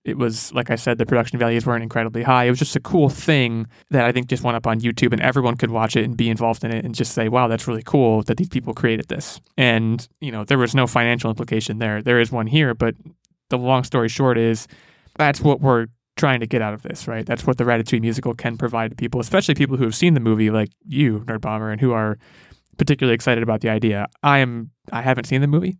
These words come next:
Maybe I will watch in the next few days. You know, I have a lot of downtime in this time of year,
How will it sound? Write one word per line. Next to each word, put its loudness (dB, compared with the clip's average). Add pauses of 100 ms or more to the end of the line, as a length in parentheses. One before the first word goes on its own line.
(120)
Maybe 2
I 2
will 0
watch -2
in 0
the 2
next 2
few 4
days. 0
You -2
know, 0
I 2
have 2
a 4
lot 2
of -4
downtime -2 (240)
in -2
this -6 (100)
time -4
of -8
year, 4